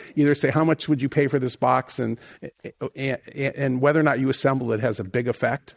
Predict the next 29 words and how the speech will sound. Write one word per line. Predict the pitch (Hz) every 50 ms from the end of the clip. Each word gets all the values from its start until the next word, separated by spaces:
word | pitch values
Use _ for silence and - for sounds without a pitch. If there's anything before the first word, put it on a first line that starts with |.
| _ -
This | 113 -
is | -
why | 135 120
I | 120
call | 117 - 131 123
it | -
the | 139 123
ikea | 117 107 - - 139
effect. | 135 - - 139 139 - - - - -
People | - 170 143 143 143
will | 139
pay | - 147 135
more | 123 120 127 127
money | 120 123 120 123 123
for | - 131 120
a | 110
box | 107 117 120 127 - -
that | 131 -
they've | 127 123 123 120
assembled. | 120 - - 135 135 147 147 165 180 190 - _ _ - - - - - - -
Um, | 139 147 135 135 131 127 123 -
and, | - 151 147 143 147 143 139 127
um, | 139 139 139 131 127 131 -
and | 156 147 147 143 135
when | 147 151 147 143
ikea, | - - 131 131 127 120 _ - - - 214 240 240 196 151 131 117 110 117 120 - - - - - -
um, | 139 131 127 117 123 - - -
moved | 117 120 135 143 151 165 180 190 196 190 190 202 202 190 - - - - _ _ _ _ _ _ _ -
to | - - 165 151 143 139 139 131 123 123 -